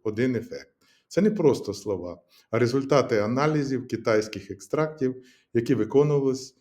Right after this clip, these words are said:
в науково-виробничому центрі фітопрепаратів «Добродія».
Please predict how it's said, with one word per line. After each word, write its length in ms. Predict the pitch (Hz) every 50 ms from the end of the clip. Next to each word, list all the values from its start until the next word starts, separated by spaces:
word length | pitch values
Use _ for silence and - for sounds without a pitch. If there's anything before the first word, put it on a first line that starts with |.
| _ _ _ _ -
в 40 | 117
науково-виробничому 1300 | 120 127 127 127 131 131 123 113 110 107 - - 110 120 120 101 98 113 139 143 143 - 120 120 117 110
центрі 460 | 104 107 - 123 135 147 143 139 127 120
фітопрепаратів 1000 | - 110 110 113 104 104 - 101 - - 92 98 117 127 127 - 110 104 101
«Добродія». 680 | 98 101 104 98 104 101 98 92 87 87 87 80 76 -